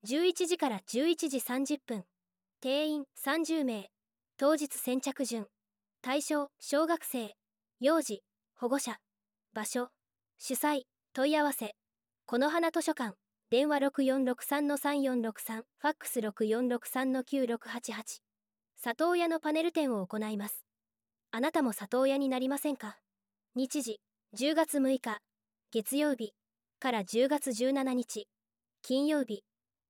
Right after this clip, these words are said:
九時から十七時三十分。場所、区役所一階、区民ギャラリー。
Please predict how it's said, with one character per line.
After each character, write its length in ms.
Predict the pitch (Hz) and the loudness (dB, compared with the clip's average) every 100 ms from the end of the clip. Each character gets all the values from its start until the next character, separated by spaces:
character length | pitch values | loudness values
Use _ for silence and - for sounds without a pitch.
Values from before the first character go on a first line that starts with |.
| - | -2
九 160 | 370 | 2
時 100 | 349 | 2
か 140 | 359 254 | 2 0
ら 120 | 185 | 0
十 220 | - 262 | 0 0
七 240 | 269 - 262 | 0 -2 -2
時 100 | 233 | -2
三 240 | 233 262 | -2 -2
十 140 | 294 | -2
分。 260 | 294 240 190 _ _ _ _ _ 214 | -4 -6 -8 _ _ _ _ _ -10
場 120 | 214 | -6
所、 220 | - 269 _ _ _ - | -4 -6 _ _ _ -2
区 140 | 277 | 2
役 200 | 302 311 | 2 0
所 140 | - | -2
一 180 | 226 202 | -4 -4
階、 260 | - 220 214 _ _ | -10 -10 -10 _ _
区 140 | - 240 | -2 0
民 200 | 302 339 | 2 2
ギ 100 | 330 | 2
ャ 40 | |
ラ 100 | 311 | 0
リ 160 | |
ー。 20 | 233 | -2